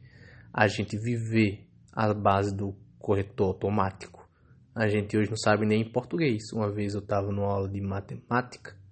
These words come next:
e a professora tava escrevendo um quadro e ela tava começando a usar abreviaturas digitais. Ela tava usando V C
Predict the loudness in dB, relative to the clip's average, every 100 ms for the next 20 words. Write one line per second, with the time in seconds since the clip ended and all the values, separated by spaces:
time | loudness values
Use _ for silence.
0 | _ _ _ -20 -20 -20 _ _ -2 2
1 | 4 4 2 -2 0 0 -2 0 -2 0
2 | 0 2 0 -2 2 2 0 -6 -14 -20
3 | -20 _ -2 2 2 2 0 0 0 2
4 | 0 2 2 2 2 2 2 2 -2 -4
5 | -10 -4 -2 0 0 -2 -8 -12 -16 -20
6 | _ -14 -2 0 0 -2 0 0 0 -4
7 | -10 -16 -20 -14 2 4 4 2 2 2
8 | 0 0 0 0